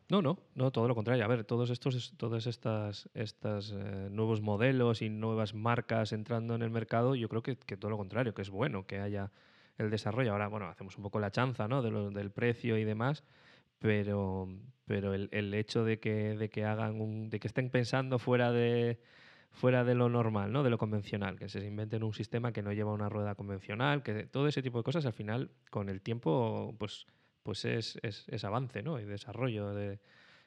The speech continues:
acabará beneficiando cuando tengamos motos asequibles, eléctricas y, y, y demás, ¿no?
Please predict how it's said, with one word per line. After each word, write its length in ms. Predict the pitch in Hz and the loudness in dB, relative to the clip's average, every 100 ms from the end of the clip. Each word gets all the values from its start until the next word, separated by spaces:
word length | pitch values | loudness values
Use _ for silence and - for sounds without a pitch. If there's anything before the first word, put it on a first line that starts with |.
| _ | _
acabará 340 | 101 101 104 113 | -6 -2 0 0
beneficiando 600 | 117 110 110 117 110 107 | 0 -2 -2 -2 -2 -2
cuando 200 | 101 104 | -4 -6
tengamos 360 | 101 107 110 | -6 -4 -4
motos 480 | 107 104 101 95 - _ - | -4 -4 -6 -6 -14 _ -10
asequibles, 640 | - 120 107 120 113 101 | -6 -4 -2 -2 -2 -4
eléctricas 680 | 104 107 - 107 - 95 - | -4 -6 -6 -8 -8 -10 -10
y, 300 | 98 98 104 _ _ _ - - _ _ _ | -10 -12 -16 _ _ _ -20 -20 _ _ _
y, 220 | 110 95 | -6 -4
y 80 | 101 | -4
demás, 320 | 95 127 107 | -4 -6 -6
¿no? 120 | 127 | -8